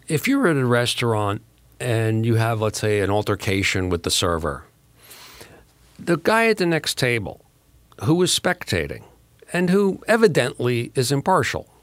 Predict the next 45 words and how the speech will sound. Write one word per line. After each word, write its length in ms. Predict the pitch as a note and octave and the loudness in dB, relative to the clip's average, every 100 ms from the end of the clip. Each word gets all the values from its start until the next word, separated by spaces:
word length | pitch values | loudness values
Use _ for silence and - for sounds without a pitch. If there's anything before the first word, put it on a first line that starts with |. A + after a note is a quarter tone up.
| - | -12
like, 340 | - C3 - | -6 -6 -6
you 100 | D3 | -6
know, 200 | G#2 F#2+ - | -4 -4 -6
not 240 | - A2+ - | -6 -6 -2
partial 320 | A#2+ G#2 A#2 | 0 0 -4
to 140 | B2 | -2
you, 260 | C3+ F3 F3 | 0 0 0
not 300 | C#3 A#2 - | -2 -4 -4
partial 320 | A#2 G#2 A2 | -4 -2 -4
to 120 | - | -6
the 120 | F#2+ | -6
server, 420 | - C#3 B2+ B2+ A2+ - - - - - - - - | -2 -2 -2 -2 -4 -12 -20 -20 -20 -20 -20 -20 -10
like, 240 | - F#3+ - - | -2 -2 -2 -4
in 200 | - F#3 | 0 2
a 60 | F3 | 2
kind 280 | - E3+ | 0 0
of 300 | E3 C#3+ B2 - | 2 0 -4 -10
supposed 720 | - - D3 - D#3+ F3 C3+ C#3 | -4 -2 -2 2 2 2 0 0
way, 460 | C#3 D3 A#2+ G#2+ | 0 2 0 0
a 60 | A2 | -2
supposed 500 | A2+ - C3+ C3+ B2+ | -4 -4 -2 -2 -2
way, 540 | A2+ A2 G#2 A2 A2 - _ D#3 | -2 0 0 -2 -4 -10 _ -8
uh, 60 | |
uh, 340 | D3+ D#3 - - - - - - | -6 -6 -8 -10 -16 -18 -14 0
yeah, 320 | C4+ A3 G#2+ - | 2 2 0 -4
there, 260 | - C#3+ C#3+ | 0 2 2
there's 280 | D3 D#3 D3+ | 2 2 2
an 80 | |
impartial 380 | C#3 A2+ A2+ - | 0 0 -2 -4
spectator. 580 | - E2 - - - - _ _ | -6 -8 -8 -10 -10 -16 _ _
And 160 | - E3 | -2 0
you 80 | G3+ | 2
do 160 | A#3 G#3+ | 2 2
think 240 | G3 - | 0 0
about 300 | B2 A2+ A#2+ | 0 0 0
what 180 | C3 B2+ | 0 2
it 20 | |
would 140 | B2+ A#2 | 0 2
look 240 | B2 B2 | 0 0
like 160 | G#2 F#2+ | -2 0
to 60 | |
someone 380 | G2 G#2+ G2+ G2 | -2 0 -2 -2
like 240 | F#2+ F2+ F#2+ | -2 -4 -4
that. 300 | F2+ E2+ - _ - - - - - - - D3 - | -4 -6 -14 _ -20 -16 -14 -14 -14 -18 -20 -8 0
But, 300 | D3+ D3 | 2 2